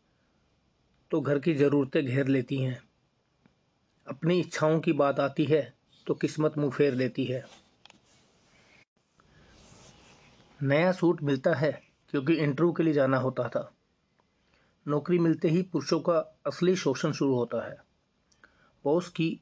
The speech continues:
उम्मीदों से लेकर घर वालों की अपेक्षाओं तक। निकलने लगती है ज़िंदगी धूम से लेकर छाँव तक।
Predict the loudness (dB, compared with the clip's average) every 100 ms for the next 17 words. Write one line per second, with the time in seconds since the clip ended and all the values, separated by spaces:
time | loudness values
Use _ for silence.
0 | -8 -2 0 0 0 2 0 0 -2 -4
1 | _ _ _ _ _ _ _ -2 2 2
2 | 2 0 -2 -2 -4 -4 -2 -2 -2 -6
3 | -10 -20 _ _ _ _ _ _ _ _
4 | _ -8 -2 0 2 2 0 -2 -4 -2
5 | -2 0 0 0 -2 -4 _ _ _ _
6 | -6 -4 -2 -2 -2 -2 -6 -4 -4 -4
7 | -10 -12